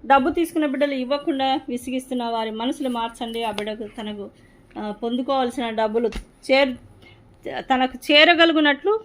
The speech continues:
మీరు కృప చూపించమని వేడుకుంటున్నాను, మీకు స్తోత్రాలయ్యా. పరిశుద్ధుడా, మీకే స్తోత్రాలు తండ్రి, ఆశీర్వదించండి. అంతేకాకుండా ఈ సమయంలో నాయన, నీ సేవ నిమిత్తమై ఎంతమంది బిడ్డలు హింసింపబడుతున్నారు,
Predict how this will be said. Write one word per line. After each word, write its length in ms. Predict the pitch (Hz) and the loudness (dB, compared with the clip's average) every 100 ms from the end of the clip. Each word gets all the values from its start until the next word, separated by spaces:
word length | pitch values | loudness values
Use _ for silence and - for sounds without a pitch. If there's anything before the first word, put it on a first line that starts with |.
| 233 | -4
మీరు 160 | 208 202 | -4 -4
కృప 220 | 240 247 415 - | -2 0 -2 -2
చూపించమని 540 | 233 233 220 208 214 240 | -6 -4 -6 -6 -4 -2
వేడుకుంటున్నాను, 720 | 196 180 185 185 175 175 - | -4 -6 -12 -12 -12 -10 -10
మీకు 160 | 190 | -12
స్తోత్రాలయ్యా. 680 | - 202 196 196 185 190 185 - _ _ _ _ _ - | -10 -10 -8 -6 -6 -6 -10 -12 _ _ _ _ _ 4
పరిశుద్ధుడా, 540 | 262 262 247 262 277 | 4 4 0 4 4
మీకే 340 | 262 220 208 214 | 4 0 -2 -4
స్తోత్రాలు 520 | - 208 208 202 196 | -4 -6 -2 0 0
తండ్రి, 400 | 208 190 202 220 208 | -4 -4 -4 -4 -6
ఆశీర్వదించండి. 840 | 190 - 202 185 185 185 190 180 | -6 -6 -8 -8 -10 -10 -10 -8
అంతేకాకుండా 600 | 180 196 190 185 185 196 | -6 -8 -6 -8 -6 -10
ఈ 40 | 185 | -8
సమయంలో 500 | 196 190 196 190 - - - - - - | -8 -8 -8 -8 -12 -12 -14 -14 -14 -4
నాయన, 380 | 226 214 214 220 220 | -2 0 -2 -4 -4
నీ 120 | 226 | -6
సేవ 320 | 233 254 262 | 4 6 6
నిమిత్తమై 500 | 277 277 269 269 262 | 6 2 0 0 0
ఎంతమంది 420 | 240 226 240 254 | -2 -2 -2 0
బిడ్డలు 280 | 262 254 254 | 0 0 0
హింసింపబడుతున్నారు, 960 | - 233 240 233 220 214 214 214 208 | -2 -6 -6 -6 -6 -6 -6 -6 -6